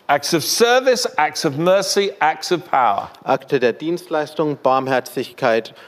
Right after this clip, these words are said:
Speaker 2: und Macht.
Speaker 1: You see, I think when we're talking about acts of service, we're talking about a shallow end here.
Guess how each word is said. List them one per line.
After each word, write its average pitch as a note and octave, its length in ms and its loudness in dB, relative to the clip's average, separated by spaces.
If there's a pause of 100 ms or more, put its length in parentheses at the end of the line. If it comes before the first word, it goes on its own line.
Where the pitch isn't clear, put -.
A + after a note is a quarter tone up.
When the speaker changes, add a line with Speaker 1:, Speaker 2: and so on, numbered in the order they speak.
(120)
Speaker 2:
und A#2 180 -2
Macht. G2+ 480 -4
Speaker 1:
You D3+ 80 -4
see, G#3+ 140 2
I G#3+ 140 4
think A3+ 260 0
when A3 180 2
we're C4 140 0
talking A#3+ 380 0
about F3+ 260 2
acts G3+ 320 0
of F3+ 100 -4
service, G3+ 560 2
we're F3 140 4
talking G3+ 420 0
about E3+ 280 2
a - 20 -6
shallow G3 440 2
end D3+ 180 0
here. B2+ 320 -2